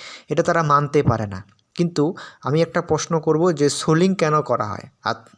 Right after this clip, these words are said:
অর্থাৎ আমরা ঢালাইয়ের আগে যেন সেই বেসটাকে শক্ত করে নিতে পারি, অর্থাৎ একটা আমরা উপযুক্ত বা আমরা তৈরি করে নিতে পারি যে সেই জায়গাটা আমার বিল্ডিংয়ের ভার বহন ক্ষমতার জন্য উপযুক্ত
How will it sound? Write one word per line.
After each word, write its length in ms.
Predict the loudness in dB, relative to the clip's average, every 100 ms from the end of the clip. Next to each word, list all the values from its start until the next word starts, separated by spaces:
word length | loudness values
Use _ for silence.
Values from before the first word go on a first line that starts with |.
| -6
অর্থাৎ 340 | -4 -2 -2
আমরা 220 | 0 -2
ঢালাইয়ের 500 | -2 -2 2 2 4
আগে 220 | 2 0 0
যেন 240 | 0 -2
সেই 220 | -2 -2
বেসটাকে 520 | 0 -2 -2 -4 -2
শক্ত 360 | -2 -4 -2 -2
করে 240 | 0 0
নিতে 220 | 0 -2 -4
পারি, 260 | -4 -8 -14 -20 -18 -6
অর্থাৎ 340 | -4 -4 -4
একটা 280 | -4 -2 -2
আমরা 300 | 0 0 -2 -4 -8 -6
উপযুক্ত 580 | 0 0 0 -6 0 2 2 0
বা 200 | 0 2
আমরা 420 | 2 0 2 0
তৈরি 260 | 0 0 0
করে 200 | 0 -2
নিতে 240 | -2 -4
পারি 240 | -2 -2 -2
যে 140 | -2
সেই 220 | -2 -2
জায়গাটা 460 | 0 0 0 0 -2
আমার 340 | -2 0 -2
বিল্ডিংয়ের 480 | -2 -4 -4 -4 -6
ভার 300 | -2 -2 0
বহন 260 | -2 -4 -6
ক্ষমতার 480 | -6 -6 -2 -4
জন্য 260 | -2 -4 -4
উপযুক্ত 580 | -6 -6 -8 -12 -10